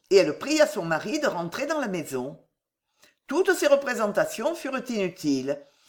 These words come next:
Le Français criait à haute voix, dans sa langue, qu'il demandait raison de l'offense. Et monsieur Mirvan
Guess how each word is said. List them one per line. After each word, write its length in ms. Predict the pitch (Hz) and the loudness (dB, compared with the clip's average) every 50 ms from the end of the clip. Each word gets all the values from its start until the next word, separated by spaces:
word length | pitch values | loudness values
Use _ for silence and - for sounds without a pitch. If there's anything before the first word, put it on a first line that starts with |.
| - _ - | -20 _ -4
Le 100 | 156 170 | -2 -2
Français 420 | - - - 254 302 302 311 320 - | -2 -2 -2 -2 -2 -2 -2 -4 -4
criait 400 | - 214 233 233 208 185 - - | -4 -6 0 4 4 4 6 4
à 80 | 131 - | 0 2
haute 220 | 196 220 - - | 2 2 0 -2
voix, 420 | 160 131 123 147 175 226 285 - - - - - | -6 -6 -2 -2 0 0 0 -2 -6 -12 -12 -6
dans 160 | - 196 226 | -4 -4 -2
sa 160 | 214 - 147 | -2 -4 -2
langue, 440 | 131 135 156 196 240 294 302 302 320 330 - - | 0 2 2 2 2 0 0 -2 -6 -6 -8 -12
qu'il 160 | - 190 180 143 | -8 -6 -2 2
demandait 380 | 175 269 302 285 233 190 175 | 2 2 2 2 2 2 0
raison 460 | 147 - 220 247 196 202 262 320 349 | 2 2 0 0 0 0 0 0 0
de 80 | 330 269 | 2 2
l'offense. 680 | 196 190 185 - - 147 131 127 135 147 - - - 151 - _ _ _ _ _ _ _ _ _ _ - | 2 2 2 0 -4 -4 -4 -4 -4 -8 -10 -10 -12 -14 -14 _ _ _ _ _ _ _ _ _ _ 0
Et 100 | - 190 | 2 4
monsieur 300 | 190 180 185 185 151 143 | 4 4 2 2 0 0
Mirvan 420 | 160 208 262 269 185 180 196 262 | 0 0 0 0 2 2 0 0